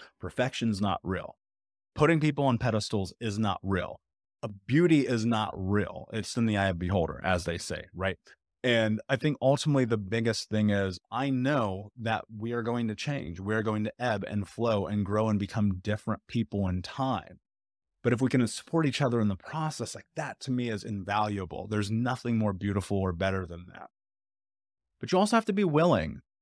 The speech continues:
I was listening, I'm referencing a lot of podcasts today. I was listening to Tom Bilyeu's podcast called Relationship Theory. He does it with his wife,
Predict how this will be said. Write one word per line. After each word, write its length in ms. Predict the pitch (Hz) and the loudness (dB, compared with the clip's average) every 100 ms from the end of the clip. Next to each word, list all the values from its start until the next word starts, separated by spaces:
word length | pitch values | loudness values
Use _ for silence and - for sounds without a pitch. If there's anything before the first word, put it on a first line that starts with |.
| _ _ | _ _
I 60 | |
was 140 | 135 135 | 6 6
listening, 460 | 165 196 165 127 110 | 4 4 4 4 0
I'm 280 | 127 151 151 | 0 2 6
referencing 420 | 131 - 113 120 | 6 6 2 6
a 60 | 110 | 8
lot 180 | 107 101 | 6 4
of 80 | |
podcasts 540 | - 127 117 104 90 - | 2 2 2 0 -4 -6
today. 180 | 85 76 | -8 -8
I 20 | |
was 140 | 104 117 | -2 4
listening 420 | 160 190 165 147 | 4 4 2 0
to 80 | 113 | 0
Tom 340 | 147 131 117 | 0 2 2
Bilyeu's 440 | 120 123 117 107 | 4 4 2 0
podcast 580 | - 117 110 - 110 101 | -2 -2 -2 -2 -2 -2
called 220 | - 107 | 2 2
Relationship 760 | 98 98 104 98 95 90 73 - | 4 2 2 0 -4 -6 -8 -10
Theory. 360 | - 90 73 98 | -10 -10 -8 -6
He 100 | 110 | 0
does 220 | 110 104 | 0 0
it 100 | 113 | -2
with 140 | 107 | 0
his 160 | 110 98 | 0 0
wife, 340 | 98 95 90 | 2 0 -2